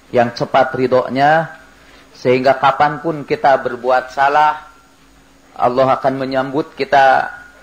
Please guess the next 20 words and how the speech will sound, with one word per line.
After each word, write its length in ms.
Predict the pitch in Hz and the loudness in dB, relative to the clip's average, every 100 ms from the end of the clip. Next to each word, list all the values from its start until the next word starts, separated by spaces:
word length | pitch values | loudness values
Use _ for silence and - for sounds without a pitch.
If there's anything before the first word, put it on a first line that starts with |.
| - - _ | -20 -20 _
kalau 240 | 120 123 - | -2 -2 -4
kita 240 | 127 123 - | -4 -2 -4
kembali 480 | 123 123 131 135 127 | 0 2 2 0 -6
kepadanya 960 | 120 120 120 143 127 131 127 123 127 - _ - - - - | -4 -2 0 -2 -2 -4 -2 -4 -8 -20 _ -20 -20 -10 -6
dengan 240 | 135 143 | -2 -2
ridho 720 | 147 175 165 165 160 147 - - | -2 -4 0 2 4 2 0 -6
yang 240 | 131 127 127 | -4 -2 -4
lebih 320 | 139 127 - | -6 -8 -10
cepat 480 | 143 139 135 - 117 | -2 2 2 0 -4
dari 160 | 120 | -4
murkanya. 720 | 120 120 - 143 113 107 73 - _ - - _ _ _ _ _ _ - - _ _ _ - - _ _ _ - | -4 -6 -2 -2 -2 -12 -14 -20 _ -20 -20 _ _ _ _ _ _ -20 -20 _ _ _ -20 -20 _ _ _ -4
Tapi 320 | 135 135 165 | 0 2 4
ayat 400 | 156 151 147 - | 4 4 2 0
ini 400 | 139 160 208 196 - _ _ _ _ _ _ _ _ - | -6 -4 -4 -6 -12 _ _ _ _ _ _ _ _ -4
yang 160 | 131 135 | 0 0
akan 240 | 131 131 | 0 -2
kita 320 | 131 131 131 | -2 -2 0
bicarakan 640 | 139 143 135 127 143 135 127 | 0 0 2 2 0 -2 -4
sekarang 560 | 135 123 135 180 185 - - _ - - _ _ _ _ _ 123 | -2 2 4 2 -2 -14 -20 _ -20 -20 _ _ _ _ _ -2
justru 720 | 160 151 - 165 165 160 | -2 -2 -2 2 2 2